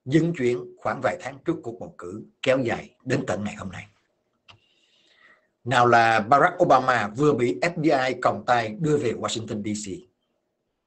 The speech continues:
Joe Biden xa lưới pháp luật.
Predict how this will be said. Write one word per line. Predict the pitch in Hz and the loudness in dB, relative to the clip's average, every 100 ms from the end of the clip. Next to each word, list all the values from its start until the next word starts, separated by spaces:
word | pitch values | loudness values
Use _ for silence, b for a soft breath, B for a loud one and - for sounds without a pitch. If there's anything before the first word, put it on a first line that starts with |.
| _ _ _ - | _ _ _ -4
Joe | 127 175 165 156 | 4 6 8 6
Biden | 123 95 - _ | 4 -4 -12 _
xa | - 139 131 | -10 -4 -4
lưới | 131 175 - | -2 -6 -6
pháp | - - | -10 -12
luật. | 104 | -18